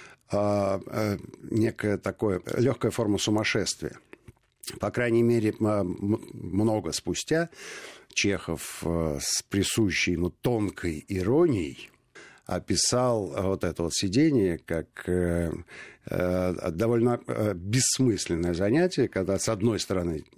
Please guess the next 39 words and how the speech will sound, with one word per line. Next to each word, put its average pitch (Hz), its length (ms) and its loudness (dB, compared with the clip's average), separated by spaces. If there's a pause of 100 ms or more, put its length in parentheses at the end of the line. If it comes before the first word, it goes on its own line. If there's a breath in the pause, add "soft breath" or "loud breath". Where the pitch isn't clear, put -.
(180)
человек 90 460 0
держит 87 320 -2
палку, 160 440 0
а 85 60 -2
с 80 40 -8
другой 92 240 0
стороны 95 360 0
рыба 104 260 2
эту - 200 -4 (100)
палку - 280 -2
пытается 107 460 -2
у - 20 2
него 101 160 2
отобрать. 87 400 -2
Именно 107 260 2
так, - 240 -6
кусок - 340 -4
дерева. 101 380 -2
Ну, 165 320 2
ну, 170 160 6
совсем, 107 480 -2
в 73 60 -10
общем, - 340 -8 (440 loud breath)
никакой 151 600 2
романтики. 85 460 -4 (560)
<laughs> - 580 -4
Несмотря 127 400 2
на 98 100 -2
то, 131 120 0
что 123 180 0
уже 131 460 2 (200 loud breath)
труды 131 280 2
Аксакова 135 680 0
были 135 240 2
написаны. 156 680 0 (760 loud breath)
Поэтому 170 500 4
думаю, 160 380 6
что 139 160 0
все-таки 123 600 0